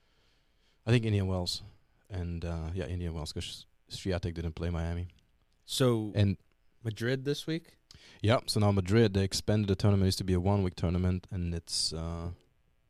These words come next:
Speaker 1: they made it a ten-day one. It's, it's ladies and,
Speaker 2: Mm-hmm.
Speaker 1: and the guys, yeah. So that's a good one. Some good tennis.
Speaker 2: Yeah.
Speaker 1: And go ahead.
Speaker 2: No, go ahead.
Speaker 1: I think they expanded the draw to one twenty-eight.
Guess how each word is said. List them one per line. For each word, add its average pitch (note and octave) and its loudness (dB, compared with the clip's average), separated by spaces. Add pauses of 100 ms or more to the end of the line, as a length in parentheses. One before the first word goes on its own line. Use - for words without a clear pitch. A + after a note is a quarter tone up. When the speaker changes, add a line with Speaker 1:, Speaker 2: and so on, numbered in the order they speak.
(260)
Speaker 1:
they F2 -10
made F2+ -4
it E2 -6
a E2 -6
ten-day F2+ -4
one. F2 -6 (340)
It's, E2 -8
it's - -8 (100)
ladies F2 -8
and, E2+ -4 (400)
Speaker 2:
Mm-hmm. F2+ -14
Speaker 1:
and G2 0
the G2 0
guys, F#2+ 0
yeah. G2+ 2 (380)
So F2+ 0
that's A2 -2
a F3+ 4
good E3+ 4
one. G2+ 4
Some G2 -2
good A#2 2
tennis. A2 0 (100)
Speaker 2:
Yeah. G2 -6
Speaker 1:
And F#2+ -2 (1500)
go F#2 -14
ahead. A#2+ -12 (300)
Speaker 2:
No, A2+ -4
go F#2+ -4
ahead. G2+ -6 (260)
Speaker 1:
I G2+ 2
think C3 6
they A2 8
expanded A2 2
the F#2+ 2
draw G2 4
to F#2+ -2
one F2+ 0
twenty-eight. E2+ -4